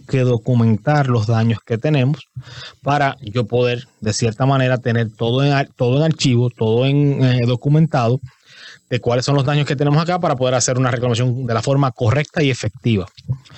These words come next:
El señor me dice, "Pero no, eso no es necesario, ahí no, tú no puedes entrar porque esa persona está durmiendo y esa persona trabaja de noche y ahí no van a entrar nadie, ni cuando el seguro venga, que si esto, porque esa, esa puerta tiene llave, que si esto". Y yo, "Ok,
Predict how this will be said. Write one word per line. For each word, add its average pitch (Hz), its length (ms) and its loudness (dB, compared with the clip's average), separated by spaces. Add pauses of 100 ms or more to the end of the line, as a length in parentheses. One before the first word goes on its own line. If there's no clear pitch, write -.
(300)
El 127 100 -2
señor 143 180 0
me 151 60 2
dice, 147 140 -2
"Pero 156 160 0
no, 160 80 2
eso 165 160 -4
no 185 80 0
es 185 60 2
necesario, 190 840 0
ahí 160 100 2
no, 160 140 2
tú 160 140 -2
no 160 100 2
puedes 151 220 2
entrar 180 480 0
porque 147 160 -2
esa 156 160 -4
persona 151 260 0
está 139 160 -2
durmiendo 190 720 2 (460)
y 143 340 2
esa 147 240 0
persona 151 300 0
trabaja 139 360 0
de 156 80 2
noche 185 680 2 (320)
y 147 200 0
ahí 151 180 0
no 156 100 2
van 156 140 2
a - 20 2
entrar 143 260 0
nadie, 190 480 0
ni 170 120 0
cuando 147 180 0
el 143 60 -2
seguro 165 340 2
venga, 202 400 0
que 160 100 -2
si 156 220 0
esto, 185 300 -2
porque 139 180 -4
esa, 151 140 -2 (100)
esa 147 220 0
puerta 151 280 -2
tiene 147 240 0
llave, 196 520 0 (500)
que 147 80 -2
si 185 140 0
esto". 196 200 -2
Y 151 140 4
yo, 139 180 0
"Ok, 135 220 -2